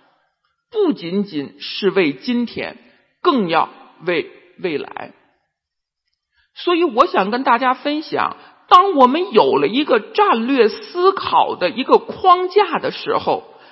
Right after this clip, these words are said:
很多非常难的决策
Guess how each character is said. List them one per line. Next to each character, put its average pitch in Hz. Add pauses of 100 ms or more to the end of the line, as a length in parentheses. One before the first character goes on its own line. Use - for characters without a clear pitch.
(120)
很 185
多 294
非 320
常 302
难 226
的 381
决 -
策 -